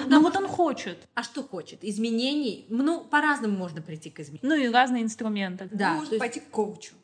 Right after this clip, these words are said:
Speaker 3: например.
Speaker 2: Да, коучи тоже ведут людей к изменениям через волю, через какие-то установки, смену.
Speaker 1: Но
Speaker 2: Там.
Speaker 1: это совсем про другое.
Speaker 2: Да, но если он скептик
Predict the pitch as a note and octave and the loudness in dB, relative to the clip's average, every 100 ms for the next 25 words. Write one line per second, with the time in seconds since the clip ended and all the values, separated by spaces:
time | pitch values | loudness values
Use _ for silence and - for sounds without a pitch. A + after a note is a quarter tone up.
0 | _ - F#3+ B3+ D4+ E4+ E4 D#4 D4 A#3+ | _ -16 -10 -2 0 0 -2 -2 0 -2
1 | - C4 A3+ F#3 E3+ G3+ G3+ E3 G#3 A3 | 0 2 2 0 0 -2 -2 0 2 2
2 | G3 D#3+ F3 F#3 F#3 F3 E3+ D#3+ D3+ - | 0 -6 -6 -4 -4 -4 -6 -8 -10 -12
3 | - C#3 D3+ A3 G#3+ G#3 G#3+ G#3 - D#3 | -16 -10 2 4 6 4 0 -2 -8 -8
4 | - - D#3 A3+ G#3+ E3+ D#3+ D#3 D#3 F3 | -10 -12 -10 -8 -6 -6 -8 -10 -8 -4
5 | G3+ G3+ - F#3 F3+ F3 - G#3 A3 G3+ | -4 -4 -4 -2 -2 -4 -4 -2 -2 -4
6 | - - A3+ C4 C4 C4 C#4 - C4 A3+ | -10 0 4 4 4 0 0 0 0 2
7 | G#3+ G3+ G3 - - - F#3 F#3+ F3+ D#3+ | 0 -4 -6 -10 -16 -4 2 4 2 0
8 | F3 A3+ A3+ A3+ A3 A3 G#3 - A#3 B3+ | 0 4 6 4 2 0 -2 -2 -2 -2
9 | - G4+ - | -2 -4 -6